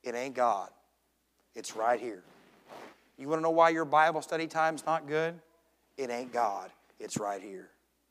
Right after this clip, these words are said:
You wanna know why we come to church and we don't enjoy it, we don't worship, we don't serve like we used to?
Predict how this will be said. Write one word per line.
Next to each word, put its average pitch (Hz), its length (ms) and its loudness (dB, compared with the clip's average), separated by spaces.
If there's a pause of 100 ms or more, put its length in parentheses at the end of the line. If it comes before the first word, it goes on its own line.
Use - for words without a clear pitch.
(280)
You 156 140 0
wanna 170 140 4
know 175 80 8
why 175 160 10
we 170 100 4
come 170 260 -4
to 165 80 -4
church 170 380 -2
and 147 80 -8
we 147 60 -4
don't 156 180 0
enjoy 151 460 2
it, 165 100 -2
we 151 80 -2
don't 151 220 2
worship, 147 500 2
we 147 80 -4
don't 147 240 -2
serve 165 460 2
like 156 240 4
we 151 100 -4
used 156 240 -6
to? 165 180 -4